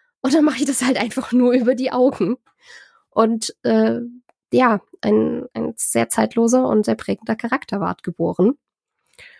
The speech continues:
Und, äh, von, äh, Nick Park, der dann eben auch zu, zu Aardman gegangen ist, gab's dann eben mehrere Wallace und Gromit-Filme und, äh, er hat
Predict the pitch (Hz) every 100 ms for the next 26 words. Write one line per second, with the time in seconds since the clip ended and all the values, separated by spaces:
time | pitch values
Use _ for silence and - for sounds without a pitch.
0 | _ _ _ - 208 214 208 - - 202
1 | 202 202 240 - - 202 208 214 208 208
2 | 214 254 208 202 202 202 - 202 - 202
3 | 202 208 196 - - - 196 190 - 196
4 | 202 208 202 233 233 233 220 220 240 226
5 | 240 - - - - - - _ _ _
6 | _ _ _ - - _ _ - 247 -
7 | 240 220 208 202 190 190 - 196 190 196
8 | 214 277 349 349 320 320 - 285 285 285
9 | 277 277 277 - 220 214 208 214 - -
10 | - - - 202 208 202 196 - - -
11 | -